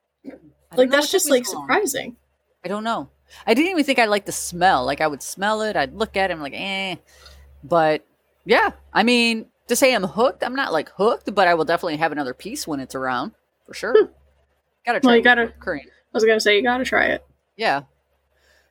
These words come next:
Speaker 1: So, in, anywho, um, this isn't about me.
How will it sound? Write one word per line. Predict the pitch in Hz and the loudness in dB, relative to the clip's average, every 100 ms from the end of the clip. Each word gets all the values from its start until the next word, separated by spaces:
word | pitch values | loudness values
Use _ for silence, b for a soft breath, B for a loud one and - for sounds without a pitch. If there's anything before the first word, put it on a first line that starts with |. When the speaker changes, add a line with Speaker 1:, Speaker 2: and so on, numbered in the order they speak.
| - | -12
Speaker 1:
So, | 160 | -10
in, | - 226 | -8 -10
anywho, | - 262 233 165 131 - - | -4 -2 -2 -6 -10 -12 -6
um, | 160 147 143 139 _ _ _ _ _ | -4 -4 -8 -16 _ _ _ _ _
this | 165 170 | -12 -10
isn't | 147 131 | -10 -10
about | 135 127 | -10 -10
me. | 139 127 | -14 -16